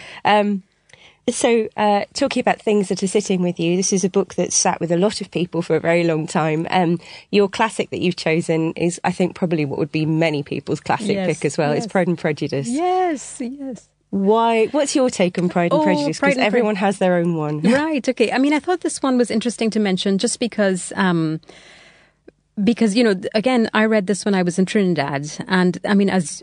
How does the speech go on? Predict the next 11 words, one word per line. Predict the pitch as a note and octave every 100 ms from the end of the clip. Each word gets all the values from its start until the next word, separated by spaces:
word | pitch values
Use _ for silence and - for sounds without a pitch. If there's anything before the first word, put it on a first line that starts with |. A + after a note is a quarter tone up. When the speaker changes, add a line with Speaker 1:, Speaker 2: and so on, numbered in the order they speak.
| -
Speaker 1:
everybody | E3 F3+ F#3+
knows, | F3 D3 D3 -
this | F3 D#3+
is | D3+
a |
story | C#3+ E3+ D3+ D3+
set | - C3+ -
in, | C#3+ C#3 -
you | E3+
know, | B2+ A#2+
in | B2+ C3 C#3+